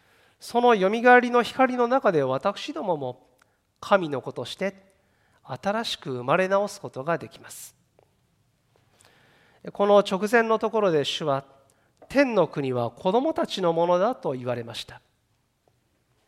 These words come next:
私どもも神の子です。神に愛された神の息子、神の娘としてここに立ちます。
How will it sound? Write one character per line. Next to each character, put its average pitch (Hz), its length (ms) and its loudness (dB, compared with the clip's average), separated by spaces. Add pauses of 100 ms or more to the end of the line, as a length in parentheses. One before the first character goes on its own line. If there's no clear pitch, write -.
(800)
私 254 460 -6
ど 320 80 -4
も 175 140 -2
も 208 200 -2
神 190 280 -2
の 123 80 -10
子 110 140 -16
で 107 100 -20
す。 - 320 -20 (1120)
神 147 280 -6
に 131 200 -4
愛 165 140 0
さ 220 160 -2
れ 175 100 -2
た 143 240 -6 (680)
神 170 280 -2
の 127 240 -6
息 139 320 -10
子、 - 440 -6 (760)
神 190 300 0
の 123 260 -4
娘 135 460 -6
と 202 120 -4
し - 120 -4
て 123 160 -12 (800)
こ 147 140 -12
こ 156 160 -4
に 190 60 -6
立 156 180 -12
ち - 120 -16
ま - 100 -20
す。 - 220 -18